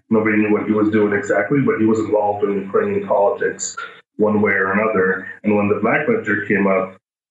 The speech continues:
his name was also in the air and t-, being talked about, that he was also being on a payroll. But eventually his name was never mentioned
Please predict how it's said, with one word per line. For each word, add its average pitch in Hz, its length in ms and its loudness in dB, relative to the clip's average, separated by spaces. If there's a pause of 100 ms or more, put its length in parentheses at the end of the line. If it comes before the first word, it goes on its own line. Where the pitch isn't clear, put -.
(120)
his 117 180 0
name 123 260 2
was 101 160 0
also 95 580 0 (680)
in 123 180 2
the - 180 0
air 107 540 -2 (180)
and 101 140 -4
t-, 139 80 0 (100)
being 110 220 0
talked 147 320 -2
about, 92 460 0
that 98 180 0
he 107 60 4
was 107 180 2
also 98 580 0 (200)
being 101 340 2
on 95 120 2
a 92 120 -2
payroll. 95 600 0 (340)
But 101 380 -2 (560)
eventually 113 680 0
his 113 200 0
name 110 200 0
was 101 140 -2
never 101 240 0
mentioned 104 720 -2